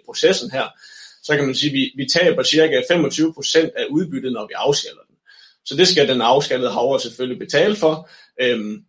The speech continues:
og så, så koster det også omkring en tredive øre, øh, at få skift, eller få afskallet, øhm, per kilo, øhm, for selve processen. Så vi snakker om en firs øres stigning. Øh,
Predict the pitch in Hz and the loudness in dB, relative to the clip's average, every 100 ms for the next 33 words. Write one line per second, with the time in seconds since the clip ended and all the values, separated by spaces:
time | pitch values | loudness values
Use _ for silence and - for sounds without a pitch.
0 | _ _ _ - - 139 - 151 147 160 | _ _ _ -8 -4 -4 -6 -2 2 4
1 | 160 135 135 143 123 123 143 127 117 117 | 4 2 4 2 0 -2 -2 -2 -4 -2
2 | 131 120 123 139 - 117 98 92 - 120 | -2 -2 0 0 -2 -6 -8 -10 -12 -12
3 | 117 - 151 151 - 123 113 110 113 143 | -8 -2 0 -2 -2 -4 -2 2 4 4
4 | - 127 107 104 _ _ 110 87 76 80 | 2 0 -2 -8 _ _ -14 -14 -14 -20
5 | - 117 107 127 139 143 _ - - - | -16 -10 -8 -4 -2 -2 _ -20 -20 -20
6 | _ - - 120 120 127 - - 123 135 | _ -12 -2 -2 -2 -6 -6 -4 -2 -4
7 | - 143 127 151 151 175 139 123 - 190 | -2 0 2 4 6 6 4 0 0 2
8 | 139 - - - 135 139 - - 139 143 | 4 2 0 -2 -2 0 0 -2 -2 -2
9 | 135 95 - - - _ 107 95 90 | -2 -4 -12 -20 -20 _ -8 -6 -6